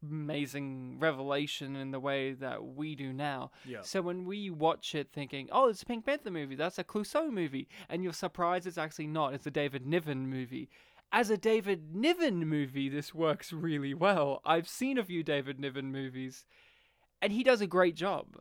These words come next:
Speaker 1: I was actually really appreciating his performance this time watching it, 'cause he's doing all these unique little twists and turns, and he's playing it just straight enough.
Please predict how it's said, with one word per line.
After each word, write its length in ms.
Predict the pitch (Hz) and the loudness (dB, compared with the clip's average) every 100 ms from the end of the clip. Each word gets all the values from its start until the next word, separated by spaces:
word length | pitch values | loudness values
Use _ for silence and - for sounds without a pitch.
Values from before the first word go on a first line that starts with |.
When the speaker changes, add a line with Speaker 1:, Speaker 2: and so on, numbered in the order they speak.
| - | -2
Speaker 1:
I 120 | 180 | 2
was 80 | 254 | 2
actually 280 | 269 240 196 | 2 -2 -6
really 360 | 180 202 226 | -4 -4 -2
appreciating 640 | 170 - 180 196 160 139 131 | -2 0 -4 -2 -2 -4 -4
his 160 | 147 - | -8 -8
performance 600 | 143 175 208 160 - - | -6 -4 -4 -4 -8 -8
this 180 | 147 - | -8 -4
time 240 | 143 139 | -4 -2
watching 360 | 143 - - 131 | -4 -6 -10 -10
it, 160 | - - | -12 -14
'cause 140 | 151 | -10
he's 140 | 175 185 | -10 -8
doing 260 | 240 254 240 | -6 -6 -4
all 120 | 208 | -2
these 240 | 202 170 151 | -2 -6 -8
unique 640 | 165 170 180 180 185 185 - | -6 -4 -4 -2 -4 -4 -2
little 320 | 180 165 156 | 0 0 -2
twists 420 | - - 170 - 170 | -4 -4 -4 -4 -6
and 140 | 156 | -6
turns, 320 | - 165 165 | -2 0 0
and 80 | 165 | -2
he's 120 | 165 | -6
playing 360 | - - 226 269 | -6 -6 -4 -2
it 140 | 311 - - - - _ - | -4 -8 -18 -20 -20 _ -12
just 320 | 151 208 226 - | -2 0 0 -8
straight 340 | - 196 208 - | -8 -6 -6 -6
enough. 640 | 139 139 151 277 - | -6 -6 -6 -8 -16